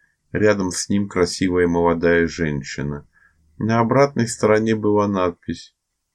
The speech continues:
всё тем же простым карандашом. Степан Владимирович Емельянов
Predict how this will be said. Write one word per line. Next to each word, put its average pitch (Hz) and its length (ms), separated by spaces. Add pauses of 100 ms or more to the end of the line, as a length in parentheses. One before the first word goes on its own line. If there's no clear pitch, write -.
(320)
всё - 260
тем 87 300
же 85 180
простым 80 640
карандашом. 71 1000 (1080)
Степан - 680
Владимирович 82 1080
Емельянов 78 880